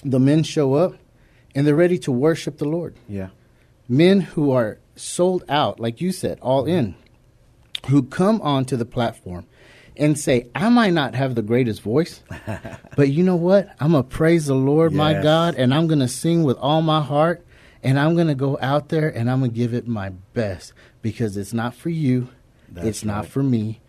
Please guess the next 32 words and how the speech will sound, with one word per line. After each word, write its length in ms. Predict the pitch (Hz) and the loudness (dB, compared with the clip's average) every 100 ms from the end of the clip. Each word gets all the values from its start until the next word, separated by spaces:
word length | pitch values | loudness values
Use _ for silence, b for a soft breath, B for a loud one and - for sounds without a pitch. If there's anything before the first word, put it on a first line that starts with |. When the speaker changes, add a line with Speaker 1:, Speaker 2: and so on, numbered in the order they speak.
| b b | b b
Speaker 1:
it's 200 | 104 101 | -12 -10
for 160 | - 92 | -10 -10
His 320 | - 131 131 | -4 -4 -4
glory, 400 | 113 110 107 107 _ | -6 -4 -4 -8 _
for 140 | - 95 | -12 -8
His 200 | 110 107 | -8 -8
kingdom." 380 | - 101 85 85 b b b b | -8 -6 -8 -16 b b b b
And 180 | 123 127 | 0 0
it's 140 | 123 | 0
building 380 | - 151 156 156 | 2 4 4 2
the 60 | 117 | 2
men 280 | 127 131 | 2 0
to 120 | 127 110 | -2 -4
be 180 | 117 127 | -2 -2
the 140 | 110 | -2
men 300 | 113 120 120 | 0 0 0
that 160 | 104 101 | -2 -6
God 200 | 110 107 | -6 -6
has 160 | 104 - | -8 -14
called 360 | - 120 113 | -4 -4 -2
them 180 | 95 95 | -6 -12
to 140 | - | -14
be. 240 | 82 69 - _ - | -14 -16 -18 _ -6
Speaker 2:
That's, 260 | 117 123 | -4 -4
that's 260 | - 127 110 | -2 -2 0
great 240 | 120 110 | 0 0
news. 420 | 101 87 - - - - | -2 -4 -8 -20 -20 -16
That 200 | 107 104 | -10 -8
is 120 | 101 | -6
great 240 | 101 104 95 | -6 -6 -6
news. 180 | 92 | -8
I'm, 180 | 104 127 | -8 -10